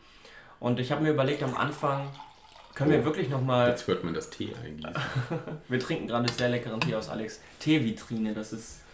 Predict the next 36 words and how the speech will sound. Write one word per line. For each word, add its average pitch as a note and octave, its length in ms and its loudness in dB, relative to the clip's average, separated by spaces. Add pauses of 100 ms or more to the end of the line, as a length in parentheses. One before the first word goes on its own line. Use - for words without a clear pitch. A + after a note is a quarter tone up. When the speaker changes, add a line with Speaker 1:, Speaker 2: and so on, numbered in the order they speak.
(400)
Speaker 1:
ist - 100 -18
eigentlich G#3 240 2
auch E3+ 80 2
ein D3 80 2
Foto - 400 -4
wert. - 280 -4 (240)
Hatten D3+ 160 0
wir, C3+ 100 4
glaub C3 180 4
ich, B2+ 80 0
schon D3+ 80 0
mal B2+ 100 2
drüber G#2 200 -2
gesprochen. A#2 440 -6
Speaker 2:
Ja, G#2+ 160 6
können E2+ 200 -4
wir D#2+ 80 -2
gerne E2 160 -2
machen. G#2+ 360 -2 (340)
Speaker 1:
Ja. C3+ 120 6
Äh, C#3 80 6
ja, D#3+ 80 10
jedenfalls, D3+ 420 8
hör C#3 140 6
mal, A#2+ 80 2
wir, A#2+ 160 2
wir, A#2+ 280 2
wir A2+ 140 -2
verlabern D3 560 2
uns D3 220 -2
wieder B2+ 180 0
hier. C3 240 0 (480)
<laughs> - 500 -6
Speaker 2:
Mal G2+ 120 2
jetzt - 200 -6
rausschneiden. - 520 -10